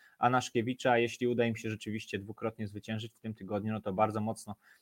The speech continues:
przybliżą się do celu, którym jest, e, miejsce w czołowej szóstce. Grają, e, z D C House Solutions, a więc z trzecią od końca ekipą, która jednak w ostatnim czasie,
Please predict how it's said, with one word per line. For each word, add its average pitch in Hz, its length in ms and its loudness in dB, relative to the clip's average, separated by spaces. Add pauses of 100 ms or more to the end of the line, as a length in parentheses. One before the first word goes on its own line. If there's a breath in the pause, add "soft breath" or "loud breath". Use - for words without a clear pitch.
(140 soft breath)
przybliżą 123 480 2
się 113 120 -2
do 110 120 2
celu, 127 280 4
którym 110 320 -2
jest, 107 300 -6
e, 104 160 -2
miejsce 107 420 -4
w - 100 -16
czołowej 107 880 2
szóstce. 156 500 -2
Grają, 123 480 4 (280)
e, 104 180 0
z 101 100 -8
D 131 100 0
C 123 140 -4
House 113 260 -2
Solutions, 110 520 -4
a 101 80 -2
więc 104 260 -6
z - 40 -12
trzecią 117 360 -2
od 104 80 -8
końca 113 300 -4
ekipą, 185 380 -4 (360 loud breath)
która 196 260 6
jednak 185 220 8
w 156 60 2
ostatnim 156 380 2
czasie, 131 420 2